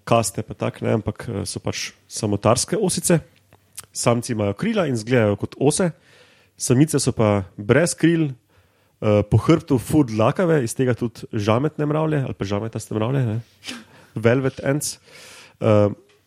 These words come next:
in izgledajo kot mravlje, tako po, po stasu, po habitusu, ne. In te goste dlake, eh, ta, ta,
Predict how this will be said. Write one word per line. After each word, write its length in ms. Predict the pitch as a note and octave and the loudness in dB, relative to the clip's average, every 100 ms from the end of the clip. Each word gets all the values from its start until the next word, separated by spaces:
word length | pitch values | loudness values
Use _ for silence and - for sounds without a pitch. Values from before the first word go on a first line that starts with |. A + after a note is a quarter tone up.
| - | 2
in 280 | D#3+ F3+ D#3 _ _ - | 2 2 -2 _ _ -4
izgledajo 560 | C3+ C3+ A3+ C#3+ G#2 F#2+ | -4 2 2 4 2 0
kot 200 | B2 A#2+ | -6 0
mravlje, 320 | A2+ G#2+ F#2+ | 2 2 0
tako 180 | G#2+ - | -4 -2
po, 140 | A#2 G#2 G2+ | 0 0 0
po 200 | - G#2+ G2+ G2 A#2 | -2 -2 0 -2 -6
stasu, 500 | - - A2+ - G#2 | -4 2 2 0 -6
po 100 | G#2 | -4
habitusu, 560 | A2+ G2+ G2+ G2+ - | -2 0 -2 -8 -10
ne. 180 | - C3 _ _ _ - - - | -4 -4 _ _ _ -20 -20 -6
In 140 | C3+ C#3+ | 0 2
te 140 | D#3+ | 2
goste 380 | C3 D#3 D#3 C#3+ | 2 2 2 -2
dlake, 320 | A#2+ C#3+ D3+ | 2 2 4
eh, 440 | B2+ G#2+ - G#2 G2+ | 0 0 -2 -2 0
ta, 280 | A#2 A2+ | 0 0
ta, 220 | A2 A2+ | 0 0